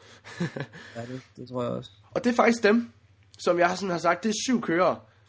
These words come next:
Speaker 1: som
Speaker 2: Men så, så har vi igen, øh, jeg ved ikke, om du ved noget om ham.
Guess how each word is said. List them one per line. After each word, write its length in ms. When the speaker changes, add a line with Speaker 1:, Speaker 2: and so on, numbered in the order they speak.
Speaker 1:
som 200
Speaker 2:
Men 180
så, 200
så 120
har 180
vi 120
igen, 420
øh, 320
jeg 120
ved 100
ikke, 120
om 80
du 160
ved 180
noget 180
om 140
ham. 180